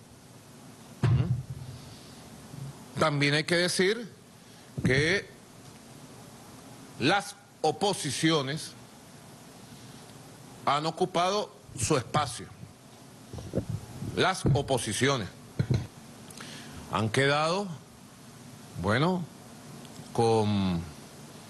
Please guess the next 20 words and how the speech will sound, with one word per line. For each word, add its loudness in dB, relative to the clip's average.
una 6
buena 4
cosecha 2
de 4
gobernaciones 4
y 6
una 6
buena 4
cosecha 2
de 2
alcaldías. 0
Creo 4
que 4
les 4
ha 4
ido 2
bien 2
a 2
la 4
oposición. 4